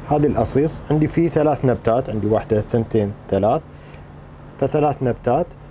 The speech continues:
فاللي أشوفه أن هذه النبتة هي أقوى نبتة، أولًا من ناحية حجم، من ناحية اخضرار،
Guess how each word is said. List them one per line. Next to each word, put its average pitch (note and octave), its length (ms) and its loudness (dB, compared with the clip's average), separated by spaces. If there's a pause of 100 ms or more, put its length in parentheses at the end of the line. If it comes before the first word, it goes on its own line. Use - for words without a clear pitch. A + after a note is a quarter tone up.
(640)
فاللي G3 480 2
أشوفه G#3 420 0
أن D#3+ 120 -2
هذه E3+ 360 0
النبتة D3 580 -2 (300)
هي A#2+ 200 -4
أقوى C#3 380 -2
نبتة، A#2+ 400 -6 (360)
أولًا C3+ 260 0
من B2 220 -4
ناحية A#2+ 300 -4
حجم، C#3 340 -6
من B2 220 -8
ناحية A#2 300 -8
اخضرار، B2 540 -4